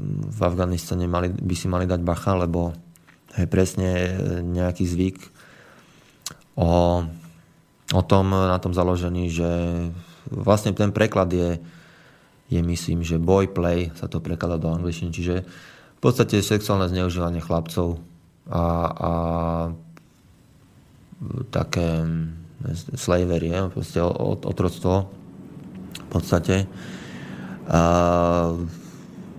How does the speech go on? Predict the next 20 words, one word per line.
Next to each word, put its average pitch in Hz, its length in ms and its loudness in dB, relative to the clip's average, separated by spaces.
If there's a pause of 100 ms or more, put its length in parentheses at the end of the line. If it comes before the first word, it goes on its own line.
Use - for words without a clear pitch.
(480)
vieš, 85 240 2
tam 110 160 6
je 113 80 2
to 107 160 4
normálne 107 320 2
bežné, 87 400 0
že, 80 320 0
že 80 160 -6
tak, 80 240 -4
e, 80 320 0 (720)
tuto 82 240 0
nám 80 240 0
chlapec 87 320 2
nám 78 160 0
zatancuje 87 560 2
a 69 80 0
potom 82 320 -2
ho 80 240 0
znásilníme, 80 720 -2 (240)
tak. 78 120 -4